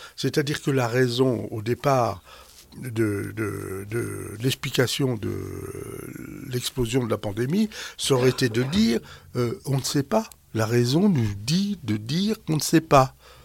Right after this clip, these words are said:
Au lieu de dire on a une hypothèse qui est la plus favorable, c'est celle de la, de, de la transmission animale à l'homme.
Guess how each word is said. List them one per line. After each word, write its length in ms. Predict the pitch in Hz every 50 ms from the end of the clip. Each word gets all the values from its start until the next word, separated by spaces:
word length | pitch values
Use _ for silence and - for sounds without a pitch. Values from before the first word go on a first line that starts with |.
| - - - - _ _ _ - - - - -
Au 120 | 135 135
lieu 160 | 127 135 143
de 60 | 117
dire 240 | 113 143 170 180 151
on 160 | 131 135 139
a 80 | 143 139
une 200 | 135 131 127 127
hypothèse 720 | 127 - - - 147 131 - - 147 143 135 127 117 -
qui 220 | - - 131 127 120
est 380 | 113 113 107 104 107 104 104
la 100 | 107 110
plus 180 | 98 - - 120
favorable, 600 | 107 - 120 117 120 131 139 175 190 202 180 180 - - - - - - -
c'est 160 | - - 127
celle 420 | - - - 185 185 180 165 139
de 120 | 127 135 139
la, 380 | 123 123 123 117 117 117 117
de, 500 | 110 113 120 120 110 107 107 104 107 107 107
de 140 | 110 120 117
la 100 | 110 110
transmission 580 | - 151 143 - - 147 127 - - 170 165
animale 380 | 139 127 135 139 143 165 160 151
à 80 | 139
l'homme. 320 | 135 131 127 127 131 135